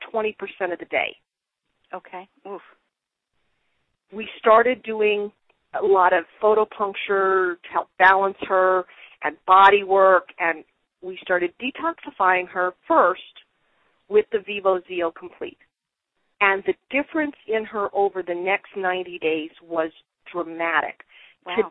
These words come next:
Speaker 1: Today, except for some misshaping of her pasterns and knees in the front legs,
Speaker 2: Uh-huh.
Speaker 1: you would not know this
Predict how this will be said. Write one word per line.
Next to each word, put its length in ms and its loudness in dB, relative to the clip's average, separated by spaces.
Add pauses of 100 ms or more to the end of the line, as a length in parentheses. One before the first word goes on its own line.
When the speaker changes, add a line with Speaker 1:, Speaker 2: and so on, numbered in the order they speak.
Speaker 1:
Today, 560 4 (800)
except 500 0
for 100 -2 (120)
some 260 -2
misshaping 840 -2 (100)
of 220 4 (180)
her 280 2 (140)
pasterns 580 -6 (420)
and 220 -4
knees 360 -6
in 120 -8
the 120 -10
front 200 -2
legs, 320 0 (800)
Speaker 2:
Uh-huh. 280 -12
Speaker 1:
you 120 0
would 160 0
not 260 4
know 180 2
this 140 -6